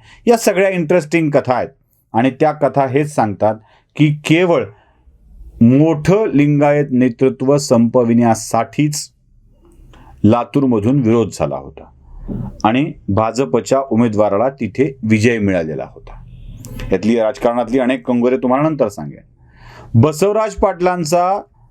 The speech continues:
थेट निवडणुकीच्या मैदानात पराभव केल्यानंतर त्यांच्या मुलाला आता परत युवक काँग्रेसच्या निवडणुकीत विजयी होणार नाही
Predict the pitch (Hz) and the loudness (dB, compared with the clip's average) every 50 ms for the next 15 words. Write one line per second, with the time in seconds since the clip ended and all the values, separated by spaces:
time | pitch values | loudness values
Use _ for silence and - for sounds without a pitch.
0 | _ _ _ _ _ _ _ - - - - - - - 156 175 208 208 - 233 | _ _ _ _ _ _ _ -20 -20 -20 -20 -16 -4 -2 0 0 0 0 0 0
1 | 202 202 196 202 202 196 196 190 165 180 190 160 147 190 190 190 190 185 175 165 | 0 0 0 0 0 0 -2 -2 -2 -2 -2 0 2 2 2 2 0 0 0 0
2 | 156 151 165 160 165 165 156 147 - _ - - 151 147 147 143 131 143 143 127 | 2 0 0 0 0 -2 -2 -4 -10 _ -6 -2 0 2 2 2 0 0 -2 -2
3 | 131 135 127 127 127 120 117 113 110 104 107 110 110 127 127 - - - 143 139 | -2 0 0 2 0 0 0 -2 -2 -2 0 2 2 2 0 0 -2 0 0 0
4 | 143 139 - 180 185 175 151 147 143 160 165 151 135 110 98 98 110 123 - _ | 0 0 0 0 0 2 2 4 4 4 4 2 2 0 0 -2 -4 -6 -10 _
5 | - 117 120 - 147 135 110 110 127 - - - 139 139 151 170 180 180 - _ | -6 -6 -2 0 0 2 2 0 -2 -2 -2 0 2 4 4 4 2 0 -4 _
6 | _ _ _ _ _ _ _ _ _ _ - - 117 120 135 147 185 202 202 202 | _ _ _ _ _ _ _ _ _ _ -6 0 2 4 6 6 4 4 2 0
7 | - 180 180 180 180 185 170 147 - 185 175 170 160 156 147 151 151 147 147 135 | -2 -2 0 0 -2 -2 -2 -2 -2 -2 0 0 0 0 0 0 0 0 -2 -2
8 | 127 147 147 143 - 113 117 117 113 120 135 135 135 143 151 147 147 - 101 104 | -2 -6 -6 -6 -4 -2 -2 0 2 4 4 4 4 2 0 0 -2 -2 0 0
9 | 113 117 120 120 120 120 120 120 117 113 110 120 131 131 110 104 98 95 | 2 2 2 2 2 2 2 2 2 2 4 4 4 4 2 0 0 -2